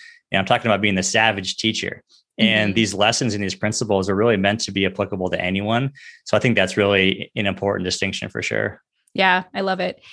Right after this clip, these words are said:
Speaker 2: Can you talk more about the principle of embracing patience? Because I know that you mentioned it earlier, but I think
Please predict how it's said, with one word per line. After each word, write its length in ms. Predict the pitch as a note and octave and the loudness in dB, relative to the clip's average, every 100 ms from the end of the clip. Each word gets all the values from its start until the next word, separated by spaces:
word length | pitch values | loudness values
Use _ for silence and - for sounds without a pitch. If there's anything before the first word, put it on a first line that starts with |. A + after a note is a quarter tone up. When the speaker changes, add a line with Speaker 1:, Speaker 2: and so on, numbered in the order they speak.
| - - | -14 -2
Speaker 2:
Can 160 | E4 | 0
you 280 | F4+ A4+ G#4+ - | 2 2 2 0
talk 320 | - B3+ B3+ | 2 2 4
more 220 | A3 G#3 | 4 4
about 440 | G#3+ G3+ F#3+ F3+ - | 4 4 4 2 -4
the 60 | |
principle 500 | - G3 G3 - F3+ | -4 -4 -2 0 2
of 160 | F3+ F3+ | 2 -2
embracing 580 | F3+ E3+ E3+ F3 E3+ E3+ | -2 -2 -2 -2 -6 -6
patience? 580 | E3 E3 - - - - | -6 -6 -6 -10 -10 -6
Because 300 | G3 F#3+ F#3+ | -2 0 2
I 80 | |
know 160 | G3+ B3 | 2 4
that 320 | A#3+ G#3 G3+ | 4 4 2
you 100 | G3 | -2
mentioned 320 | F#3 F3+ G3 | -2 -4 -2
it 120 | F3 - | -2 -2
earlier, 380 | E3+ F3 G3+ G#3 | -2 2 2 2
but 140 | G3+ | 0
I 80 | G3 | 0
think 300 | A#3 A#3+ | 0 0